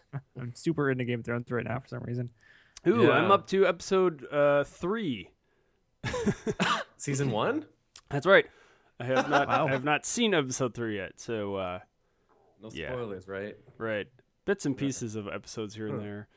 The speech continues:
Speaker 2: that my roommates have been watching, but, uh, I'm drinking, uh, speaking of roommates, uh, some wine that my roommate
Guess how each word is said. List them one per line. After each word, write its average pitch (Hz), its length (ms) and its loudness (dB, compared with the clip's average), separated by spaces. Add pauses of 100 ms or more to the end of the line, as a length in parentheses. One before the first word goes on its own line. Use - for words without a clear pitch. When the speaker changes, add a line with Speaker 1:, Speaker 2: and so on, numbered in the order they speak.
(360)
Speaker 2:
that 92 120 -10
my 101 100 -4
roommates 104 540 -6 (100)
have 104 140 -12
been 104 140 -8
watching, 104 460 -8
but, 78 280 -12
uh, 73 200 -8 (580)
I'm 196 220 2
drinking, 131 460 -2
uh, 98 240 -6
speaking 123 240 -8
of 113 80 -6
roommates, 110 340 -8
uh, 90 280 -14 (320)
some 107 200 -12
wine 101 340 -4
that 98 120 -10
my 92 140 -12
roommate 95 360 -10